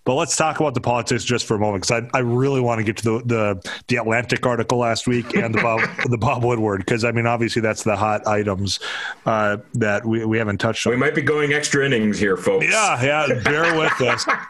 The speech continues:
Speaker 1: I wouldn't encourage you to skip forward, but you know what? I wouldn't be angry if you did. Uh, but,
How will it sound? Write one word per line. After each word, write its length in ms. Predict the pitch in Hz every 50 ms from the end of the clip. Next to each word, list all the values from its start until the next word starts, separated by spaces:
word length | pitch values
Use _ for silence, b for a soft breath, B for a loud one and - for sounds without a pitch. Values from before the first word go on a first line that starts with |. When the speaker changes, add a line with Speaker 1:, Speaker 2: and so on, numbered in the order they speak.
| - - - _ _ _ B B 190 B B B B
Speaker 1:
I 120 | - 120 135
wouldn't 260 | 151 175 190 196 202
encourage 340 | 185 - - 208 208 185 147
you 60 | 160
to 100 | 147 135
skip 280 | 123 - - 135 123 120
forward, 400 | - - 127 123 127 135 135 123
but 180 | 123 127 135
you 80 | 127 123
know 120 | 127 135
what? 140 | 139 131 123
I 120 | 117 117
wouldn't 500 | 120 117 120 117 120 123 127 - - 127
be 160 | 117 123 120 117
angry 220 | 113 110 110 107
if 100 | 101 -
you 60 | 101
did. 280 | 90 87 - - - B B B B B B -
Uh, 240 | 135 135 131 123 - - 147
but, 380 | 135 123 175 165 147 - B